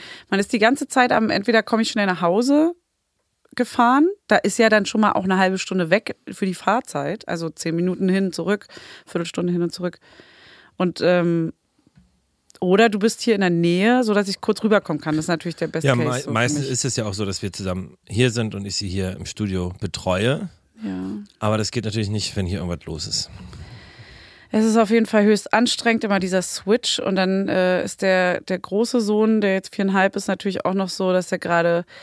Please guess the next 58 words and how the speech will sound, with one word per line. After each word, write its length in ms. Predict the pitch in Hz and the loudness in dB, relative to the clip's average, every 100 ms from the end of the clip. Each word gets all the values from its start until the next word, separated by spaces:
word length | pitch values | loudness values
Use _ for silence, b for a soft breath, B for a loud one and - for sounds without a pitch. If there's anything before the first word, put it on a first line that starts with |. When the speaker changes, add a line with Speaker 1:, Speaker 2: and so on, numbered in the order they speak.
| B B B | B B B
Speaker 1:
sagt, 320 | - 180 180 | -2 0 0
dass 80 | 190 | -2
er 80 | 190 | 0
Bauchschmerzen 500 | 220 214 - 196 196 | 2 2 2 -2 0
hat, 80 | 185 | -4
nicht 100 | 185 | -4
in 40 | 202 | -6
die 40 | |
Kita 400 | - 220 214 190 | -4 -2 0 2
will. 140 | 185 | 2
Der 120 | 180 170 | 0 0
will 100 | 175 | -2
natürlich 340 | 175 190 - | -4 -6 -6
auch 100 | 170 | -4
irgendwie 240 | 202 185 | -4 -2
bei 140 | 175 175 | -2 -2
uns 260 | 190 202 - | -2 -4 -2
sein, 280 | 180 180 | -2 -2
zu 120 | 175 180 | -2 -2
Hause 260 | 180 185 | -2 -2
sein. 520 | 175 170 170 175 170 - _ 165 | -4 -2 -2 -2 -6 -8 _ -10
Jetzt 160 | 165 | -10
ist 120 | - | -8
er 120 | 170 165 | -8 -6
auch 40 | |
noch 140 | 165 | -6
einfach 220 | 160 160 160 | -8 -10 -10
ein 100 | 160 | -10
bisschen 240 | 160 - | -10 -10
durch. 380 | 165 175 180 - b b b b b b b b _ - | -4 -2 -4 -8 b b b b b b b b _ -4
Und 220 | 180 - | -4 -2
irgendwie, 480 | 196 202 214 208 196 - | -2 0 0 0 -2 -2
oh, 100 | 170 | -4
es 140 | 170 196 | -4 -8
ist 120 | - | -2
so 80 | 233 | 0
eine 120 | 254 | 0
Gratwanderung 920 | 196 190 220 269 - 214 202 185 190 | 0 2 2 2 0 0 0 0 -2
das 140 | 185 - | -2 -4
ganze 300 | 190 180 190 | -6 -4 -2
Jahr 280 | 175 170 | 0 0
schon 320 | 185 - 190 185 | -2 -4 -4 -4
irgendwie. 440 | 180 185 190 202 B B B - | -4 -2 -2 -4 B B B -10
Die 80 | 190 | 0
Nächte 400 | 202 233 - 240 | 2 2 0 -2
sind 160 | 214 202 | -2 -2
super 200 | 214 208 | -2 -2
scheiße, 340 | - 190 196 | 2 0 0
man 120 | 196 | -2
ist 120 | 190 | -2
einfach 220 | - 196 190 | -4 -4 -6
super 200 | 220 214 | -2 0
durch 240 | 214 226 | 2 0
und 80 | 202 | -2
ich 80 | - | -2
bin 220 | 202 196 | -4 -2
wirklich 260 | 226 254 | -2 -4
so 280 | - 226 220 | 0 0 0